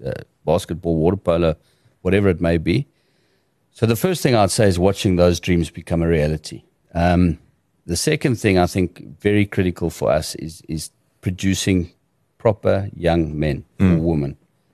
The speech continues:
Speaker 1: proper South Africans that can contribute, that can add value to society. Um, and this year I can without question say that our twelve matriculants leaving, uh, there isn't one of them that won't be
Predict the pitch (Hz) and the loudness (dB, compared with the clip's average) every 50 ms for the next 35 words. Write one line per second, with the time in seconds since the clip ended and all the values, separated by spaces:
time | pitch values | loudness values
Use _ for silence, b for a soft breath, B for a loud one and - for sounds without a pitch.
0 | _ _ - 110 104 - 113 104 - - 101 90 90 95 95 - 98 87 - 92 | _ _ 0 0 0 0 -2 -4 -2 0 0 2 2 2 0 -2 -6 -6 -4 -4
1 | 90 85 85 78 - - 85 82 - - - 110 110 - - 98 92 92 92 87 | -4 -4 -4 -6 -6 -4 -6 -6 -4 -2 -2 -2 -2 -2 -4 -6 -6 -4 -4 -6
2 | 92 - 78 - - - 85 76 65 85 90 87 85 85 87 82 80 - - 80 | -4 -6 -10 -8 -6 -4 -2 0 0 -2 0 0 0 0 0 0 -4 -6 -12 -16
3 | - - - - - 82 73 71 65 - - - - _ _ _ _ _ _ _ | -16 -16 -12 -6 -2 0 0 0 -2 -6 -14 -20 -20 _ _ _ _ _ _ _
4 | _ _ _ _ _ _ - 90 90 92 92 92 - - 107 104 92 107 113 110 | _ _ _ _ _ _ 0 2 2 4 4 2 2 2 2 2 2 4 2 2
5 | - 117 107 98 92 - - 98 95 90 90 87 92 92 104 - - 107 98 - | 2 2 2 2 2 0 -2 -2 -2 -2 -2 -2 -2 -4 -4 -4 -2 -2 -2 -2
6 | - 95 87 - - 98 92 87 90 85 80 78 80 - - - 110 104 95 92 | -2 -4 -4 -2 0 0 0 2 2 0 0 0 0 0 0 0 0 0 0 -2
7 | 87 - - 90 - - 92 85 78 - - 87 90 92 92 80 73 73 76 82 | -4 -4 -6 -8 -8 -6 -4 -4 -4 -4 -4 -2 0 0 0 0 -2 -4 -6 -8
8 | _ _ _ _ _ _ _ _ _ _ - 78 78 76 73 60 - - _ _ | _ _ _ _ _ _ _ _ _ _ -8 -4 -2 -2 -2 -2 -4 -8 _ _
9 | _ _ _ - 104 95 95 80 104 113 107 104 92 92 92 104 110 107 90 80 | _ _ _ -6 -2 0 0 2 2 2 2 2 2 4 4 4 4 2 2 0
10 | 78 73 76 76 - _ _ - 85 78 92 85 85 87 80 - - 82 80 78 | -2 -4 -6 -8 -12 _ _ -8 -6 -4 0 0 0 0 -2 -4 -4 -4 -2 -2
11 | 73 - | -4 -8